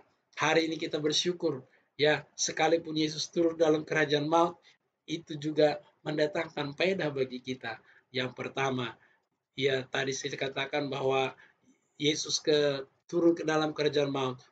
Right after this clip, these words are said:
untuk mendeklarasikan yaitu bahwa dia adalah Mesias yang dinantikan selama ini. Yang kedua, yaitu itu akan mengalahkan maut,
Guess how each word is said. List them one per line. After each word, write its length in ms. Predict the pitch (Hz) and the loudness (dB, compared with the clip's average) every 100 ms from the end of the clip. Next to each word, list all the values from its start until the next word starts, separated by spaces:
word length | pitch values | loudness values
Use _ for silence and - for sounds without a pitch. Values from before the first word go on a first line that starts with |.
| _ | _
untuk 400 | 196 202 - 180 | -2 -2 0 -2
mendeklarasikan 1120 | 160 156 151 147 139 135 156 - - 139 123 - _ - _ - | 0 2 2 2 -2 -2 -2 -6 -6 -4 -4 -6 _ -20 _ -4
yaitu 560 | 131 131 143 143 131 120 _ _ _ - | -2 0 -2 0 0 0 _ _ _ -16
bahwa 320 | 120 - 131 135 | -14 -8 -6 2
dia 160 | 147 | 2
adalah 240 | 143 143 143 | 4 0 -2
Mesias 560 | 143 - 180 147 - | -6 -4 -4 -4 -4
yang 160 | 143 127 | -6 -6
dinantikan 640 | 120 120 120 127 123 113 | -6 -8 -8 -8 -8 -10
selama 400 | - 120 117 117 | -12 -10 -10 -12
ini. 160 | 110 - _ _ _ _ 135 | -14 -20 _ _ _ _ 0
Yang 400 | 160 180 180 - | 2 2 -2 -6
kedua, 420 | 170 170 165 135 - - _ 127 | -2 2 4 4 0 -14 _ -4
yaitu 560 | 135 139 139 139 127 127 _ _ | -2 -2 -2 -2 -2 -4 _ _
itu 180 | 147 143 | -8 -4
akan 280 | 143 143 131 | -4 -4 -6
mengalahkan 720 | 131 135 131 143 180 - 185 | -4 -4 -4 0 0 0 0
maut, 400 | 180 190 202 220 | 2 4 2 -2